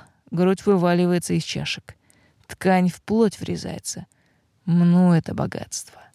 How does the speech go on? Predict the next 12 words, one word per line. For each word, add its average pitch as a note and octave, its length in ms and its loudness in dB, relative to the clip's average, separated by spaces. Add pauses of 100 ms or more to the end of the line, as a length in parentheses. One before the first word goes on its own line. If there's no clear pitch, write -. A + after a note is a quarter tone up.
(100)
Всласть. - 1040 -6 (1500)
Забаву A#3 640 4
прерывает G3+ 580 2
звонок. E3+ 640 -4 (480)
Внутренняя F3 640 2
связь. G#3+ 440 -2 (680)
Что-то - 360 0
срочное, E3 720 -2 (260)
серьезное. - 720 0 (680)
Дерьмо. D3+ 680 -2
Почему D4+ 500 2
сейчас? D#4 760 0